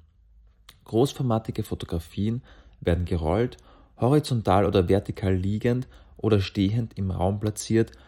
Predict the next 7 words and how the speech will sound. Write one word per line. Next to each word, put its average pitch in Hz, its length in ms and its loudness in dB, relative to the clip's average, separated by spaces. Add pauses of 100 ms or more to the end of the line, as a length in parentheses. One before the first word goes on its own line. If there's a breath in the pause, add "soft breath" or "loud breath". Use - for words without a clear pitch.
(200 soft breath)
und 147 280 0
mit 113 200 0
gefundenen 123 500 0
Objekten 101 540 -2
oder - 320 -2
Arbeitsmaterialien 101 1040 0
kombiniert. 101 640 -2